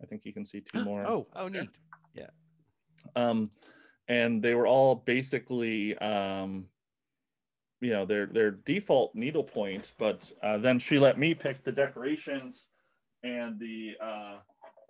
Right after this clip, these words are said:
Speaker 1: the words. So I'll, I'll show you some of them here. Uh, I apologize if this is now a rated R show,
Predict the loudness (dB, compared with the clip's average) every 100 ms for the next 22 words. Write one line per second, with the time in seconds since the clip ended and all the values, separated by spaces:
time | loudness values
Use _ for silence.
0 | -20 _ _ _ _ -12 -12 -10 -12 -16
1 | _ _ -14 -8 -8 -10 -14 _ _ _
2 | _ _ _ _ -12 -10 -8 -12 -12 -8
3 | -8 -10 -14 -14 -14 -16 -16 -18 -18 _
4 | -20 -20 _ -12 -12 -12 -16 -6 -2 -2
5 | 0 -2 -2 -6 -14 -14 -14 -12 -8 -6
6 | -4 -2 -2 -2 -4 -4 -6 -6 -6